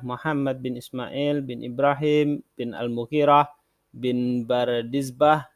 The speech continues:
Al-Bukhari dan Abul Husain Muslim bin Al-Had bin Muslim Al-Qurai-, Al-Kushairi An-Naisaburi dalam dua kitab sahih mereka.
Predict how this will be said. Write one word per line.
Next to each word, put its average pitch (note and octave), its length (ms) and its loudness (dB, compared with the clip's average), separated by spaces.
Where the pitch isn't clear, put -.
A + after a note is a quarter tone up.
Al-Bukhari C#3+ 880 0
dan C#3+ 480 4
Abul B2 400 -6
Husain C#3+ 480 2
Muslim D3+ 560 0
bin A#2+ 160 -4
Al-Had D3 640 2
bin A#2 240 -4
Muslim D3+ 640 0
Al-Qurai-, D3 720 2
Al-Kushairi D3+ 960 2
An-Naisaburi C#3 1400 0
dalam C3 720 0
dua B2 320 -2
kitab C3 400 -8
sahih B2+ 320 -6
mereka. A2 640 -6